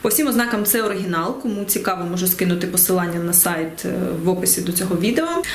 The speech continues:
Але перед тим, як я розповім, чи з'явилась таки алергія на цю базу, е, хочу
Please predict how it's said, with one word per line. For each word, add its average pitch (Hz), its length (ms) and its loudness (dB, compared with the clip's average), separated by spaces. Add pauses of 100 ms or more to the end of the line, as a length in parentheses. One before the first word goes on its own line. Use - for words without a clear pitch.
(160)
Але 247 160 0
перед 277 200 -2
тим, 285 140 2
як 240 140 0
я 233 80 2
розповім, 233 400 0
чи 233 140 0
з'явилась 220 520 0
таки 185 340 -4
алергія 190 600 0
на 170 140 -2
цю 180 180 -2
базу, 320 520 0 (420)
е, 185 340 0
хочу 269 640 0